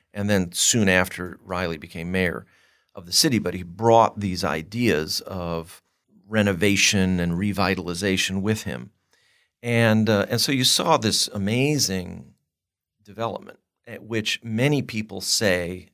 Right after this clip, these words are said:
has, has s-, uh, saved. I mean, he brought Spoleto Festival in nineteen seventy-seven, two years after he became mayor, which was really the spark.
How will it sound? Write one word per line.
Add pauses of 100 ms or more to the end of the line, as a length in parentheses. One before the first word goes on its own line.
(140)
has,
has
s-,
uh,
saved.
I
mean,
he
brought
Spoleto
Festival (600)
in
nineteen
seventy-seven,
two
years
after
he
became
mayor, (320)
which
was
really
the
spark.